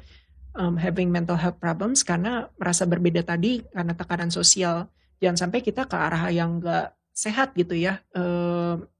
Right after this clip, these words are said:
paling penting sih kita support mentality kita, bangun, eh, semangat. Dan aku tahu ini nggak mudah, semuanya itu proses ya. And at some point sih, yang aku selalu percaya ya dari dulu sampai sekarang, selalu ada harapan di ke depan.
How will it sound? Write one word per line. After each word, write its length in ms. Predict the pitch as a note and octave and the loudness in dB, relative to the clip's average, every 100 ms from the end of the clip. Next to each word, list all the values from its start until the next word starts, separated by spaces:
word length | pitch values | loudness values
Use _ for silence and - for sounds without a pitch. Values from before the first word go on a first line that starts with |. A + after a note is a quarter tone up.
| _ - | _ -6
paling 180 | F3+ F3 | -4 -4
penting 260 | F3+ A#3+ B3 | -4 -4 -4
sih 140 | C4 | -4
kita 220 | A#3 B3+ | -2 -2
support 420 | B3+ G#3+ - G#3+ G#3 | 0 0 2 0 0
mentality 480 | E3+ E3+ E3+ F3 F3 | -2 0 -2 -2 -4
kita, 460 | F3+ F3 F3+ A#3 A3 | -4 -4 -2 0 2
bangun, 480 | F3 F3 F3 E3+ - - - _ - | 0 0 0 0 -2 -8 -20 _ -12
eh, 280 | - F3 E3+ E3 | 0 2 4 2
semangat. 480 | F#3 E3 D#3+ A#3+ - _ _ _ _ _ _ _ _ _ _ _ | 2 0 0 -2 -4 _ _ _ _ _ _ _ _ _ _ _
Dan 220 | F3+ E3+ | 0 0
aku 140 | F3 F3+ | 0 0
tahu 180 | F3 | 2
ini 160 | G3+ A3+ | 4 4
nggak 160 | F#3+ E3 | 4 4
mudah, 400 | F3 D#3 F3 A3+ - G#3 | 2 4 2 0 -6 -6
semuanya 400 | - F3 F3 F#3+ | -2 2 2 0
itu 80 | G#3+ | -4
proses 540 | - F3+ E3+ G3+ - | 0 2 4 4 4
ya. 220 | E3 E3+ - _ _ | 4 2 -4 _ _
And 480 | - F#3 F#3 F3+ F#3 | -6 -4 -2 -4 -4
at 160 | F#3+ - | -4 -2
some 220 | G3 F#3 | -2 0
point 220 | F#3+ A3 | 0 2
sih, 320 | A3 C4 A#3+ - _ _ _ | 0 0 -4 -10 _ _ _
yang 160 | F#3+ | -4
aku 560 | F3+ F#3 F#3 F#3 G3+ F#3+ | -4 -6 -6 -4 0 2
selalu 240 | - F#3+ | 2 0
percaya 320 | F3+ - F#3+ G#3 | -2 -2 0 2
ya 160 | A3 | 2
dari 160 | F3+ F3+ | 2 4
dulu 160 | F3 | 4
sampai 240 | F3+ E3+ F3 | 2 2 -2
sekarang, 320 | - F3+ A3 | 0 -4 -4
selalu 320 | A3 F#3 F3+ | 0 2 2
ada 80 | E3+ | 0
harapan 480 | E3 F3 - F#3 F3 | 0 -4 -4 -6 -4
di 240 | E3+ F3+ - _ _ | -4 -6 -12 _ _
ke 80 | - | -12
depan. 320 | F3 E3+ E3 | -8 -8 -10